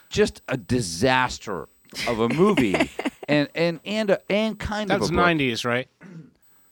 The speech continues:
Speaker 1: No,
Speaker 2: No, that
Speaker 1: that's
Speaker 2: was,
Speaker 1: even
Speaker 2: like,
Speaker 1: later. That's, like, after
Speaker 2: yeah.
Speaker 1: he got hit.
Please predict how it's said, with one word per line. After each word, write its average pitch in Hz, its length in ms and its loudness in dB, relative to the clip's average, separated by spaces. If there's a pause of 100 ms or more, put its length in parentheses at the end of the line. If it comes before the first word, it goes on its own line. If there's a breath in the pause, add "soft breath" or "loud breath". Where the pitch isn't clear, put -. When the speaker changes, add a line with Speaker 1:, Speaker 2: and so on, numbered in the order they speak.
Speaker 1:
No, 131 340 2
Speaker 2:
No, 220 120 4
that 247 60 4
Speaker 1:
that's 214 140 4
Speaker 2:
was, 123 80 0
Speaker 1:
even 403 120 2
Speaker 2:
like, 392 80 2
Speaker 1:
later. 117 360 2
That's, 104 220 -2
like, 117 120 -4
after 107 300 2
Speaker 2:
yeah. 98 60 -6
Speaker 1:
he 107 120 -6
got 98 160 -2
hit. 101 280 -6